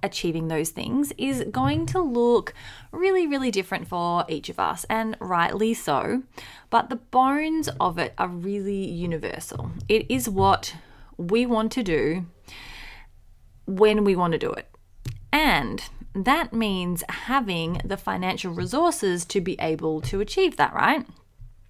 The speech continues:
So that's where we find ourselves today. How do we get more of that profit and more of that freedom in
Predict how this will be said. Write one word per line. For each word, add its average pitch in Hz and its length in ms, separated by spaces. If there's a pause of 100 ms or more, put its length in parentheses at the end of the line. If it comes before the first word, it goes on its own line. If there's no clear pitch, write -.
(200)
So 285 340
that's 262 400
where 330 140
we 320 140
find 202 260
ourselves - 380
today. - 320 (560)
How 302 420
do 349 100
we 330 120
get 240 180
more 208 500
of 339 140
that 330 180
profit 226 480
and 170 160
more 208 380
of 330 140
that 330 240
freedom 190 520 (460)
in 302 320